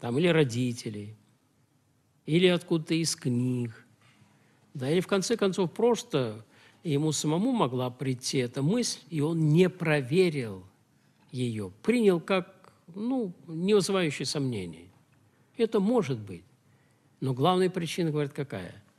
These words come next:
Что они высказывают ошибочные мысли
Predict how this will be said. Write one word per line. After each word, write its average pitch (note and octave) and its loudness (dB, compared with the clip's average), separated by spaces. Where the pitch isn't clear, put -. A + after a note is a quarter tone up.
Что - -6
они D3 -2
высказывают C#3+ -2
ошибочные B2+ -4
мысли C3 -4